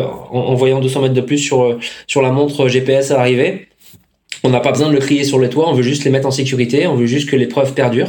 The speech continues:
La continuité de l'épreuve, c'est notre objectif principal,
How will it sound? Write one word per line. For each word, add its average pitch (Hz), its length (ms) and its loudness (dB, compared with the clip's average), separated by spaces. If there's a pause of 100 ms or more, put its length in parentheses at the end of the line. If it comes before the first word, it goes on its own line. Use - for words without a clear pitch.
(600)
La - 80 0
continuité 151 460 0
de 147 40 2
l'épreuve, 139 280 0
c'est - 100 -2
notre 131 220 0
objectif 120 340 -2
principal, 123 640 0